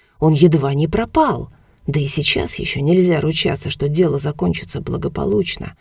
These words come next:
А всё почему? Да потому, что его не пожелали выслушать. Если мы свободная страна и хотим остаться свободными,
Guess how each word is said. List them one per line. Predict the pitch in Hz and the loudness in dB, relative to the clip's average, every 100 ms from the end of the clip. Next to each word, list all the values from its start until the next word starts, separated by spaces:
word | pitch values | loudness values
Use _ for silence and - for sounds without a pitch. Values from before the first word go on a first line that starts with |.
| _ _ | _ _
А | 143 | -8
всё | - - | -4 -4
почему? | 156 170 - 214 240 196 - _ _ _ - | -4 -6 -2 -2 0 -4 -6 _ _ _ -4
Да | 151 196 | 4 4
потому, | 190 233 240 254 277 311 - | 6 4 4 4 6 4 2
что | - - | -4 -2
его | 160 180 160 147 151 | 2 4 2 0 2
не | 170 | 2
пожелали | 185 202 170 208 151 156 190 | 2 2 6 6 4 4 4
выслушать. | 214 370 - - - - - - - _ _ _ _ _ _ | 8 6 6 -2 -6 -8 -8 -14 -14 _ _ _ _ _ _
Если | 156 220 247 - 165 | 0 2 2 2 6
мы | 208 247 226 | 6 6 2
свободная | 156 175 180 226 151 151 | 2 2 4 4 4 0
страна | - 170 175 196 226 139 | -2 0 4 6 4 2
и | |
хотим | 160 151 247 190 | -2 0 4 4
остаться | 151 202 214 - | 2 2 2 0
свободными, | 147 147 156 208 165 - - | -4 -2 4 6 4 -2 -8